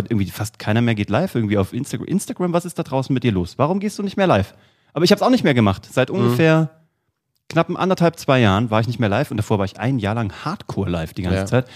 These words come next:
Speaker 1: Und jetzt will ja jeder auch den LinkedIn Live haben, ne? Aber auch da, wenige machen's und ich fand's auch bisher noch
Speaker 2: Ja.
Speaker 1: nicht ganz gut. Ich glaube, was spannend ist, ist YouTube Lives
Speaker 2: Ganz genau.
Speaker 1: und Live-Webinare. Und
Speaker 2: Ja.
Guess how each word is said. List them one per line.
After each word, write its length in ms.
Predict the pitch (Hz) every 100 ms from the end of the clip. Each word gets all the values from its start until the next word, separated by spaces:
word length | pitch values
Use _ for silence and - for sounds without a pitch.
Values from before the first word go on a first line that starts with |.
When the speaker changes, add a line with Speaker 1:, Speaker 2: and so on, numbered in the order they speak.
| - - -
Speaker 1:
Und 140 | 117
jetzt 240 | 101 151 -
will 80 |
ja 80 | 151
jeder 280 | 139 143 139 _
auch 100 | 107
den 180 | - 107
LinkedIn 420 | 104 151 - 92
Live 320 | 82 82 85
haben, 240 | 87 82 87
ne? 120 | 101
Aber 180 | 104 -
auch 100 | 117
da, 400 | - 110 127 - _ _ _
wenige 280 | 113 127 113
machen's 340 | 120 131 151
und 80 | 113
ich 80 | 101
fand's 160 | 120
auch 40 | 113
bisher 220 | 120 131
noch 100 | 131
Speaker 2:
Ja. 40 | 131
Speaker 1:
nicht 100 | 101
ganz 140 | 127
gut. 140 | 170 - - -
Ich 80 | 123
glaube, 220 | 143 139
was 160 | 160 190
spannend 320 | - 110 113
ist, 140 | -
ist 160 | - -
YouTube 440 | 107 175 - 87 -
Lives 420 | 87 135 - -
Speaker 2:
Ganz 220 | 107 104
genau. 260 | 127 113 92
Speaker 1:
und 160 | 151 -
Live-Webinare. 1400 | 107 104 127 - - _ 98 101 113 104 85 82 80 82 -
Und 100 | 107
Speaker 2:
Ja. 140 | 107